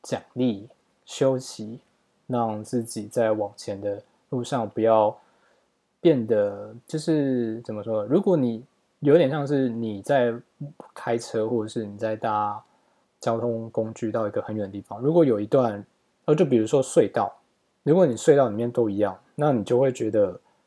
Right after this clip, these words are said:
诶，我虽然知道我要去哪个地方，然后我也已经确实的在路上了，但是中间这一段真的太无聊、太痛苦了，好想要跳过，那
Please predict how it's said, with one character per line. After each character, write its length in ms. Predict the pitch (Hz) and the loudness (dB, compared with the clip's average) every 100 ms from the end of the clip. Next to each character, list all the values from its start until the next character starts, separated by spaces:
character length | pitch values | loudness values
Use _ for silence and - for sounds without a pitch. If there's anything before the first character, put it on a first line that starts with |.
| _ _ _ _ _ _ _ _ | _ _ _ _ _ _ _ _
诶， 120 | - 156 | 0 2
我 160 | 135 | 2
虽 200 | 101 160 | 2 6
然 220 | 156 120 | 8 6
知 180 | 117 139 | 2 -2
道 160 | 139 131 | 2 2
我 320 | 113 107 113 | 2 2 2
要 80 | 113 | 0
去 240 | - 170 | -2 -2
哪 160 | 117 92 | 0 -4
个 100 | 92 | -4
地 200 | 117 107 | -2 -2
方， 340 | - 98 95 104 _ _ _ _ _ _ _ | -2 -4 -6 -14 _ _ _ _ _ _ _
然 140 | 123 | -2
后 120 | 120 156 | 4 6
我 100 | 156 | 8
也 160 | 127 | 6
已 40 | 104 | 0
经 280 | 135 131 | -2 -4
确 240 | 131 160 120 | -2 0 0
实 240 | - 104 | -2 -2
的 100 | 98 | -2
在 220 | 107 120 | 4 4
路 220 | 113 113 110 | 4 2 -2
上 220 | - 101 - | -2 -2 -4
了， 120 | 135 - _ | -14 -16 _
但 180 | - 147 | -4 -2
是 240 | 143 151 127 | 0 0 0
中 240 | 147 135 | 0 0
间 240 | 143 127 | 0 0
这 160 | 131 131 | 2 2
一 100 | 107 | 4
段 320 | 123 120 104 - _ _ _ _ _ _ _ _ | 2 2 0 -8 _ _ _ _ _ _ _ _
真 180 | 135 131 | 0 4
的 380 | 127 113 107 - | 6 6 4 -2
太 240 | - - 156 | -2 6 6
无 180 | 110 117 | 6 2
聊、 200 | 104 92 | 2 0
太 160 | - | -2
痛 220 | 151 170 123 | -2 -2 -4
苦 140 | - | -8
了， 60 | - _ | -14 _
好 180 | - 120 | 0 2
想 200 | 113 90 | 2 -2
要 80 | 98 | -4
跳 220 | 113 92 | 0 0
过， 240 | - 98 - _ _ _ _ _ | -2 -10 -12 _ _ _ _ _
那 300 | - 156 151 | 2 4 4